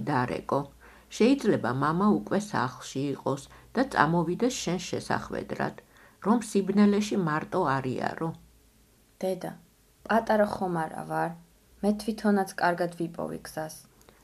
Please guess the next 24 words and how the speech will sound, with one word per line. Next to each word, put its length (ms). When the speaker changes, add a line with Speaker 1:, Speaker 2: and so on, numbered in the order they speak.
Speaker 1:
არა, 400
არა, 260
გინდაც 480
მამა 340
მაგ 300
დროისათვის 720
სახლში 460
არ 180
იყოს, 320
მაინც 360
მარტო 420
არ 200
წამოხვიდე. 680
შეიძლება 580
გივი 340
გამოვგზავნო 800
შენს 320
წამოსაყვანად, 840
ან 240
მე 160
თვითონ 500
მოვიდე. 540
Speaker 2:
არა, 300
დედა, 360